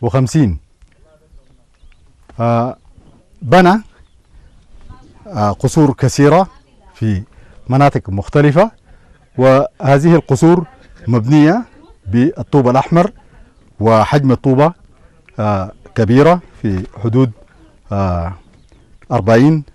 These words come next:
سنتيمتر ل، آه، ثلاثين سنتيمتر. وهذا القصر من س-، ثلاثة عشر غرفة،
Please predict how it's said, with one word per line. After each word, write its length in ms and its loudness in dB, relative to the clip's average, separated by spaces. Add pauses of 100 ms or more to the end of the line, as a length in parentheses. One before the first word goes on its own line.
(260)
سنتيمتر 600 -2 (580)
ل، 320 0 (580)
آه، 240 -2 (600)
ثلاثين 500 0 (240)
سنتيمتر. 680 -2 (1700)
وهذا 460 0 (1400)
القصر 580 2 (1300)
من 220 -4
س-، 220 -14 (120)
ثلاثة 500 -2
عشر 420 0 (580)
غرفة، 460 0